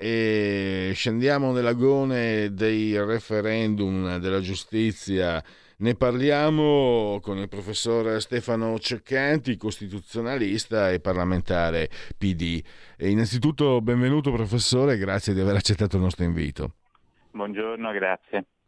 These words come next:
Speaker 1: Dunque, una, lei costituisce, se vogliamo, non la parte maggioritaria, eh, del, del P D. Lei ha detto sì insieme ad altri, il sito Libertà Eguale,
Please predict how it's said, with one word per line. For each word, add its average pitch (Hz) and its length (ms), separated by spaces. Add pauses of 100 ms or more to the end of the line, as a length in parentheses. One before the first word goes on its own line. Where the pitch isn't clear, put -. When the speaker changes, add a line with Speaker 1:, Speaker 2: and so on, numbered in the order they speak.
(680)
Speaker 1:
Dunque, 156 680
una, 185 560
lei 123 1000 (240)
costituisce, 139 640
se 135 140
vogliamo, 143 640 (220)
non 170 240
la 147 100
parte 131 360
maggioritaria, 101 1800
eh, 92 40
del, 101 400
del 113 160
P 160 140
D. 143 180
Lei 160 400 (440)
ha 123 100
detto 139 320
sì 190 180
insieme 131 360
ad 123 100
altri, 135 460
il 98 100
sito 127 340
Libertà 113 460
Eguale, 120 540